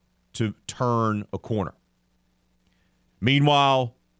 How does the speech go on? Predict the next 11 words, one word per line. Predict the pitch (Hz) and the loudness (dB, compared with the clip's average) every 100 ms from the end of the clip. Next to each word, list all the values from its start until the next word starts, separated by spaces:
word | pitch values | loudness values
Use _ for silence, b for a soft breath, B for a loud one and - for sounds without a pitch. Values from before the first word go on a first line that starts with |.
| _ - | _ -4
the | 110 | 0
McNeese | 120 120 131 - | 0 2 0 0
men's | 127 107 | -2 -2
basketball | 87 127 120 113 117 110 | -2 -2 -2 -2 -2 -2
team | 127 113 107 101 92 _ _ _ _ _ - | -2 -2 0 -2 -6 _ _ _ _ _ -4
is | 107 92 | -2 0
headed | 110 101 95 | 0 0 -2
in | 92 | -2
the | 87 | -2
opposite | 85 82 - - | -2 -4 -8 -12
direction. | 67 64 - - | -12 -14 -16 -20